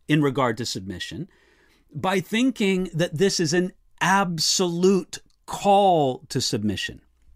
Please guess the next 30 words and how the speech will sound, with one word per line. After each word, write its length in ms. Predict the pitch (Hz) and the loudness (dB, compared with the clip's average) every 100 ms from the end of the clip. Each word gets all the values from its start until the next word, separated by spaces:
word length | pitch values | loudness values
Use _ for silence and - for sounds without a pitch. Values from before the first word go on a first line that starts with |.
| - | -6
I, 120 | 147 | -4
I'll 260 | 160 175 175 | -2 0 0
express 320 | 160 185 - | -2 -2 -4
it 80 | 160 | -4
to 80 | 143 | -4
you 60 | |
this 180 | 120 107 | -4 -8
way. 100 | 80 - _ _ _ _ _ _ - - | -12 -18 _ _ _ _ _ _ -14 -4
The 140 | 151 | -4
Bible 580 | 117 175 226 247 254 240 | 0 4 4 2 0 -2
gives 720 | 151 127 135 117 110 143 - - _ _ _ _ | -2 0 2 2 -2 -6 -12 -14 _ _ _ _
many 720 | 113 147 170 214 220 226 226 _ _ | 0 2 2 2 0 -2 -4 _ _
human 1300 | - - - 214 233 262 269 214 156 151 185 220 240 _ _ | -18 -12 -8 0 2 4 4 4 4 2 0 -2 -4 _ _
authorities, 540 | 165 - 214 170 143 123 | 0 4 4 4 2 0
we 160 | 170 | 0
could 200 | - 170 | 0 0
consider 400 | 208 175 202 165 | 0 0 0 2
them 160 | 170 156 | 0 0
horizontal, 800 | - 196 190 143 160 127 107 95 | 0 2 2 2 2 0 -4 -4
you 100 | 107 | -2
know, 140 | 120 | 0
on 100 | 131 | 2
the 120 | 127 | 0
level 360 | 127 151 160 156 | 2 0 0 -2
of 140 | 131 - | -2 -2
other 280 | 147 156 143 | -2 0 -2
human 320 | 156 143 135 | -2 -2 -2
beings, 340 | 101 85 - - _ _ _ _ _ _ _ _ | -6 -10 -16 -20 _ _ _ _ _ _ _ _
many 560 | 160 151 202 247 269 - | -2 2 2 2 0 0
spheres 1200 | - - - - 220 233 214 156 131 131 170 190 | -2 -2 -2 -2 0 2 4 4 4 2 0 -4